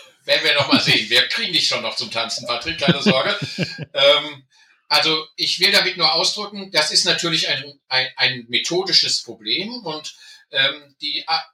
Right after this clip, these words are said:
Speaker 1: allermeisten Tanzlehrer können das grundsätzlich. Schritte erklären, verbal,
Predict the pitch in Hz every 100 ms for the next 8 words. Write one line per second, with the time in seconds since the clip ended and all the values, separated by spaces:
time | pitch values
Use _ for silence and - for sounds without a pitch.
0 | _ - 123 120 - - 254 233 202 202
1 | 190 185 185 190 - - 202 196 123 110
2 | - - 110 104 98 101 95 - 92 82
3 | - 156 156 165 - - 131 139 165 208
4 | 220 208 135 127 135 135 190 214 202